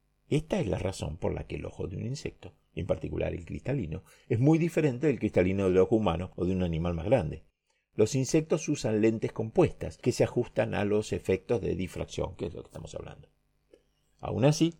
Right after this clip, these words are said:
a una mosca le va a resultar difícil leer, incluso si supiera leer, el ojo de un insecto es muy bueno para detectar cambios en las fuentes de luz, pero es pobre para discernir el contraste entre bordes, como letras negras en papel blanco.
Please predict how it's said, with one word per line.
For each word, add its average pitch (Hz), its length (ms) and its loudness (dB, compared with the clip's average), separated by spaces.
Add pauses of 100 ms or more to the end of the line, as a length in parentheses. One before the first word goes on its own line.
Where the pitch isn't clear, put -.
(200)
a - 100 -2
una 135 160 6
mosca 123 360 0
le 110 80 2
va 117 80 8
a 120 40 6
resultar 113 400 4
difícil 117 600 0
leer, 98 520 8
incluso 85 400 0
si 80 160 0
supiera 71 320 0
leer, 71 320 0 (600)
el 123 180 4
ojo 147 220 8
de 123 100 2
un 127 60 -2
insecto 131 320 -2
es 104 80 0
muy 117 240 0
bueno 123 300 2
para 87 180 -2
detectar 92 480 -4
cambios 95 380 -4
en 80 80 -6
las 78 100 -6
fuentes 92 320 -2
de 120 60 0
luz, 98 340 -4
pero 107 140 0
es 107 100 -6
pobre 104 420 4
para 92 240 -2
discernir 87 520 -4
el 98 100 -4
contraste 87 440 -6
entre 82 260 -4
bordes, 85 640 -2 (180)
como 95 240 -2
letras 95 400 -2
negras 95 320 0
en 85 80 -2
papel 78 240 -4
blanco. - 340 -10